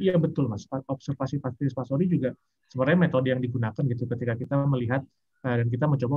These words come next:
untuk melakukan catatan-catatan secara etnografis terhadap, eh, subjek yang kita teliti. Cuma tadi kalau me-, eh, me-, mengatakan lagi bahwa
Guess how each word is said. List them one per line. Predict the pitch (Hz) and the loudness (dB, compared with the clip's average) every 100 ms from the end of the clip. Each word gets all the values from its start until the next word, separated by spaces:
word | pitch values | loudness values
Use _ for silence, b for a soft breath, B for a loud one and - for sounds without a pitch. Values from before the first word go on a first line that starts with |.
| 135 | 0
untuk | - | -2
melakukan | 120 113 113 110 - 120 | -2 -2 -2 -4 -4 -4
catatan-catatan | 113 110 120 120 117 117 117 113 | -4 -6 -10 -8 -8 -8 -10 -10
secara | 123 113 | -8 -8
etnografis | - 117 117 107 156 151 | -8 -8 -4 -4 -4 -6
terhadap, | 120 - 131 _ _ _ | -6 -6 -6 _ _ _
eh, | 120 | -8
subjek | 117 123 127 120 | -6 -4 -4 -4
yang | 117 | -6
kita | 117 110 | -6 -8
teliti. | 113 110 - - _ _ _ _ | -8 -12 -12 -20 _ _ _ _
Cuma | - 151 | -4 0
tadi | 165 185 | 2 2
kalau | 156 131 | 2 2
me-, | 135 127 123 123 123 | 0 -2 -2 -2 -4
eh, | 131 135 131 - - - _ 147 | -4 -6 -4 -4 -6 -10 _ -6
me-, | - - | -6 -6
mengatakan | 135 127 - 123 120 | -6 -4 -4 -4 -2
lagi | 123 | 0
bahwa | 170 120 123 170 | 0 2 2 2